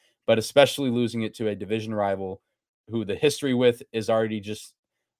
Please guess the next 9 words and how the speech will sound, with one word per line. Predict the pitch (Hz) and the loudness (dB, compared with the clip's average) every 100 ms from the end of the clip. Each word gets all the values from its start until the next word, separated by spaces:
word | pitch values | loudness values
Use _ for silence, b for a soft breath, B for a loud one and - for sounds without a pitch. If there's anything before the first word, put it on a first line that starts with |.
| _ _ - | _ _ -12
littered | 107 127 147 139 117 | 2 6 6 4 2
with | 110 | -2
so | - 117 | 2 2
much | 110 - 104 | 0 -4 -2
bad | 107 98 87 | 0 0 0
blood | 139 151 143 | 6 6 6
and | 110 104 | 0 -8
so | - | -8
much, | 104 95 - - | -6 -6 -8 -20